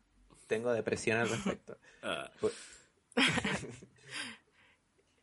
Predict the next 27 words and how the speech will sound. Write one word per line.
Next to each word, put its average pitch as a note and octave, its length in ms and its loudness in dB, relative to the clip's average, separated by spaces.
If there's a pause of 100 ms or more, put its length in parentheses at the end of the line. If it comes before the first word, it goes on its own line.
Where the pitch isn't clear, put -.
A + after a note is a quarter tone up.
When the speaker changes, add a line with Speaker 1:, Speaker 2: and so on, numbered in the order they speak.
(160)
Speaker 3:
Igual A#3+ 720 4
no A3 120 0
sé A3 180 -2
si A#3 480 -2
influye A3+ 380 -6
en A3+ 80 -4
algo, A#3 320 -6
pero, G3+ 560 -4 (680)
em, F3 1080 -2
yo F#3 100 -2
leí G3 280 -2
que G3+ 100 -6
estaba F#3+ 480 -2
solo G3 400 -4
distribuida F#3+ 760 -6
por G3 180 -8
A G3 100 -4
veinticuatro, G3 580 -10 (100)
no E3+ 160 -10
era F3 220 -6
como, F3+ 640 -8 (220)
no F3+ 120 -6
es F#3 80 -10
producida F#3+ 680 -6
por F#3 140 -10
A F#3 80 -8
veinticuatro. F3+ 500 -16